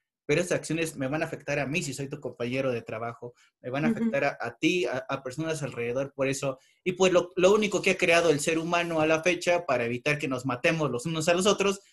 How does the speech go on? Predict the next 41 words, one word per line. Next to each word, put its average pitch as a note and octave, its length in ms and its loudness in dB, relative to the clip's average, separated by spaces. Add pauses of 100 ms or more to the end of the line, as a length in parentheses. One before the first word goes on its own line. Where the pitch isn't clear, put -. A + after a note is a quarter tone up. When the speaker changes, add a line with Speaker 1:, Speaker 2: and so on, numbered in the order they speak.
(180)
Speaker 1:
es D#3 140 -4
una D#3+ 180 0
cosa D#3+ 260 0
llamada F3+ 540 2 (160)
la G#2 180 -8
ley, C3 440 -2 (140)
<laughs> - 440 6 (360)
y C#4 100 -18
que - 120 0
al C#3 60 0
Speaker 2:
Ujú. D3 80 0
Speaker 1:
menos E3 340 2 (300)
es, D3+ 320 -2
"Mira, C#3+ 240 2
no C3+ 140 0
sé D#3 120 -4
qué - 120 -8
pienses C#3+ 340 -6
tú, A#3 260 -2
no C#3 140 -2
sé C#3 100 -4
qué C3 80 -6
piense C#3+ 220 -4
yo, F3+ 220 2
pero C#3 240 2
en C#3+ 100 2
este F3+ 320 0
lugar, D#3+ 320 2
en C3+ 140 -2
este D#3 240 -2
momento, D3+ 400 -2
en C#3+ 120 0
esta D3+ 320 0
época D3+ 280 -2
del C#3 140 2
año, D3 200 0
a C#3+ 80 2
esta D#3 200 2
hora E3+ 120 6
del D#3+ 180 4
día, A3+ 280 6